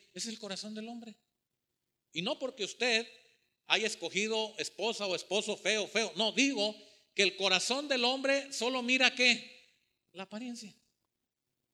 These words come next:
Y por eso el hombre y la mujer luchan con su apariencia. Luchan por una imagen. Y usted sale a ver a los jóvenes y platica con ellos,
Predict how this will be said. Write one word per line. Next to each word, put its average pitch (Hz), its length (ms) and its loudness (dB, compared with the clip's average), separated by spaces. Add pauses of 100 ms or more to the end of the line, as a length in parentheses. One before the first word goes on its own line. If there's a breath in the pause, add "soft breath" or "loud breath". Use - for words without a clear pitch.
(1800)
Y 190 100 0
por 208 200 0
eso 311 640 -2
el 175 160 2
hombre 285 280 0
y 269 60 -4
la 226 100 -2
mujer 226 400 -4
luchan 277 500 -2 (960)
con 180 140 -10
su 180 140 -6
apariencia. 185 560 -10 (840)
Luchan 285 520 -6
por 180 300 -4
una 226 200 -6
imagen. 233 480 -6 (960)
Y 180 80 -6
usted 330 240 -4
sale 269 600 -2
a 175 80 0
ver 247 200 0
a 277 40 0
los 254 200 -2
jóvenes 220 480 -4
y 202 60 -6
platica 233 500 -8
con 220 180 -8
ellos, 208 380 -2